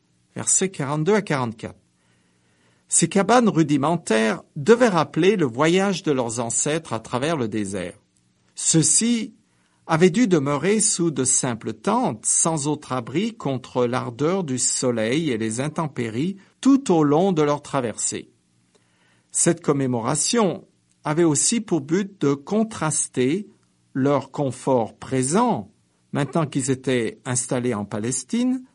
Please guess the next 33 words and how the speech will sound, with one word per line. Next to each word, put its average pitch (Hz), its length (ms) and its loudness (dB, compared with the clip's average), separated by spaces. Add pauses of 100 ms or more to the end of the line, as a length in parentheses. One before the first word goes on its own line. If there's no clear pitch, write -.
et 160 100 0
qu'ils 160 260 0
étaient 156 280 0
dans 131 260 -2
un 139 80 0
pays 131 420 0
béni 156 760 2
que 151 100 -2
Dieu 139 300 2
leur 127 180 0
avait 113 220 -2
donné, 143 480 -2 (480)
avec 226 300 4
la 190 100 4
situation 190 920 0 (160)
pénible 165 720 4 (200)
de 131 140 -4
leurs 113 340 -2
aïeux. 104 340 -8 (1200)
Ce - 200 4
chapitre 214 460 0
vingt-trois 139 720 0
que 139 140 0
je 117 140 -2
viens 123 460 -2
de 101 140 -8
terminer 156 760 -2 (120)
a 139 200 -2
donc 190 300 -2
précisé 208 880 0
les 156 160 0
réunions 156 460 0
cultuelles 139 840 -2